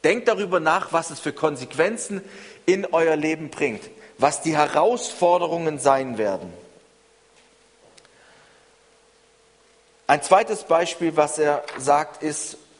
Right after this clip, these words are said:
und dies könnte natürlich nicht aktueller sein, er sagt, da ist ein König, ein Herrscher und er steht kurz vor einem Krieg. Und wird er nicht seine Armee einschätzen und die des Gegners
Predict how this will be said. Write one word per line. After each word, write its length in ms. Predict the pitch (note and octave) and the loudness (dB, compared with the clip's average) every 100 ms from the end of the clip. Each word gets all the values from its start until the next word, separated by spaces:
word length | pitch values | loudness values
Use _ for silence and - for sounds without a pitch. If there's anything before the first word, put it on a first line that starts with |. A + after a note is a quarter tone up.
| _ | _
und 240 | - C3+ E3 | -6 -4 -2
dies 260 | G3+ G3+ | -4 -4
könnte 360 | - E3+ E3+ E3 | 0 0 0 0
natürlich 580 | D3 - - D#3 C#3+ - | 0 -2 -4 -2 -4 -6
nicht 400 | D3+ F#3+ - - | -4 -4 -4 0
aktueller 600 | D3 - C#3+ C#3 E3 C3+ | 0 0 0 2 2 2
sein, 280 | A2 A#2+ C#3+ | 2 0 0
er 120 | C3+ | 0
sagt, 260 | C3 C#3 - | 2 2 0
da 80 | |
ist 120 | D3 - | -2 -2
ein 200 | D#3 D3+ | -6 -4
König, 560 | D#3 D3 D#3 E3+ - - - - - | -4 -2 -4 -8 -12 -20 -20 -16 2
ein 160 | C#3+ | 2
Herrscher 460 | C#3+ C#3 D3+ - E3+ | 4 2 2 0 0
und 140 | D#3+ | 0
er 100 | D3 | -2
steht 320 | - D#3+ D#3 | -2 -4 -4
kurz 240 | - E3 - | -4 -4 0
vor 160 | D#3+ | 2
einem 300 | D3+ D#3 D3+ | 2 0 -4
Krieg. 380 | - A3 G3 - - - _ _ _ _ _ _ _ - - - _ | -6 -6 -6 -8 -20 -20 _ _ _ _ _ _ _ -20 -20 -20 _
Und 260 | E3 C3 | 0 2
wird 180 | E3+ - | 0 4
er 120 | - | 2
nicht 380 | - E3+ A#3+ - | 4 0 -2 0
seine 400 | C#3 C#3 G#3 G3+ | 2 4 2 0
Armee 340 | C3+ C3 D#3+ | 0 0 -2
einschätzen 720 | - C3+ D#3+ - F#3 F#3 G3+ G3+ | 0 0 -2 -2 -2 -2 -10 -4
und 260 | D3+ C3 | -4 -4
die 140 | D3 D#3+ | -8 -4
des 260 | C3 - | -4 -2
Gegners 640 | D3 D3+ F3 F#3 F#3 - | -2 -2 0 -4 -4 -14